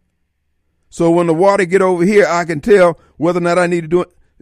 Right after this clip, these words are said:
We, we can't e-, we can't get that kind of cooperation to go, going. Do you realize, and if you re-, if you will recall, there had been no movement on fixing Jackson Water's water,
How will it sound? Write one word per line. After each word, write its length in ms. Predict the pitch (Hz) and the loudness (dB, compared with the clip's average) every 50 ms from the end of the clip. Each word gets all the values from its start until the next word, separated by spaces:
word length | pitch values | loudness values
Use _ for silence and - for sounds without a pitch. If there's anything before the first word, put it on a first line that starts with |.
| _ - | _ -14
We, 140 | - 220 120 | -14 -12 -12
we 140 | 165 254 | -12 -10
can't 240 | 254 - 370 381 466 | -6 -4 -2 -2 -2
e-, 120 | 294 269 254 | -4 -6 -6
we 100 | 294 262 | -6 -2
can't 180 | 320 240 233 | -2 -2 -2
get 120 | 233 226 185 | -2 -4 -4
that 140 | 220 220 | -4 -4
kind 180 | - 311 208 202 | -2 -4 -4 -4
of 60 | 196 | -4
cooperation 640 | - - 202 196 196 185 185 196 202 208 - - 165 | -4 -2 -2 -2 -2 -2 -2 -2 -4 -4 -4 -6 -12
to 60 | 143 | -10
go, 280 | 127 147 120 98 80 - - | -10 -8 -8 -10 -12 -14 -12
going. 360 | 135 143 127 - - - 98 _ _ _ _ _ _ _ _ _ _ _ _ _ _ _ _ _ - | -10 -8 -8 -8 -10 -14 -20 _ _ _ _ _ _ _ _ _ _ _ _ _ _ _ _ _ -4
Do 100 | 120 147 | -2 -2
you 240 | 165 170 190 202 202 | -2 -2 -4 -4 -2
realize, 540 | 214 202 208 196 190 190 190 185 180 175 | 0 0 2 2 2 0 0 0 0 -2
and 80 | 160 143 | -2 -4
if 100 | 131 117 | -4 -4
you 180 | 160 208 208 196 | -6 -6 -6 -4
re-, 200 | 196 202 190 - | -6 -6 -8 -8
if 280 | - 113 92 107 107 139 | -12 -14 -14 -14 -12 -10
you 120 | 185 208 | -10 -8
will 220 | 196 214 208 208 | -4 -2 -2 -2
recall, 680 | 190 202 208 175 - 269 214 208 175 - - _ _ _ _ _ _ _ _ _ _ _ _ _ _ _ _ _ _ _ _ _ _ _ _ _ _ _ _ _ _ _ _ _ _ _ _ _ _ _ _ _ _ _ _ _ _ _ _ _ _ _ | -2 -4 -12 -10 -8 -8 -6 -6 -8 -10 -12 _ _ _ _ _ _ _ _ _ _ _ _ _ _ _ _ _ _ _ _ _ _ _ _ _ _ _ _ _ _ _ _ _ _ _ _ _ _ _ _ _ _ _ _ _ _ _ _ _ _ _
there 260 | - 110 143 165 170 165 | -6 -2 0 2 4 2
had 140 | 160 151 | 2 2
been 240 | 135 147 139 127 123 | 0 -2 -2 -2 -2
no 200 | 139 175 220 214 | 0 0 0 0
movement 460 | 208 220 226 233 240 214 180 165 147 | 0 0 -2 -2 -2 -4 -4 -6 -6
on 100 | 147 143 139 | -6 -6 -6
fixing 380 | - 185 185 165 - 160 139 | -4 -4 -6 -4 -6 -10 -12
Jackson 480 | 127 139 180 175 175 - - - 135 131 | -6 -4 -4 -4 -4 -6 -8 -8 -8 -4
Water's 480 | 131 156 165 165 165 156 147 147 143 _ _ _ _ _ _ _ _ - | -2 -2 -2 -2 -2 -4 -4 -6 -8 _ _ _ _ _ _ _ _ -10
water, 440 | 110 123 160 175 185 190 151 - | -6 -4 -2 -2 -2 -4 -6 -8